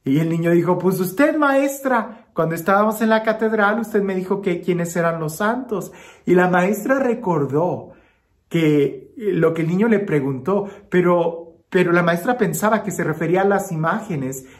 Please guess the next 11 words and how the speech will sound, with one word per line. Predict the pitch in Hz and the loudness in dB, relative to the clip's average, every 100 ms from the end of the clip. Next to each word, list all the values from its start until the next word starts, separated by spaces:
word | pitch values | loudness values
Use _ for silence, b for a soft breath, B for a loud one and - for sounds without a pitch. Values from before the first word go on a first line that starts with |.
| B | B
y | - 156 | 0 0
no | 147 160 202 - - | 2 0 0 -4 -4
a | 156 | 0
los | 143 135 | 2 0
vitrales. | 139 139 156 185 233 160 - - - _ _ b b b | -2 -4 -4 -4 -4 -8 -10 -18 -20 _ _ b b b
Pero | 156 151 | -2 -2
efectivamente | 160 160 156 170 190 196 190 151 | -2 -4 -4 -4 -2 -4 -4 -4
esa | 143 165 | -4 -4
respuesta | 175 160 - 143 147 139 | -4 -8 -2 -2 -2 -4
muy | 120 151 | -4 -4
sencilla | 156 160 143 - 185 165 147 120 | -6 -4 -6 -4 -6 -4 -6 -6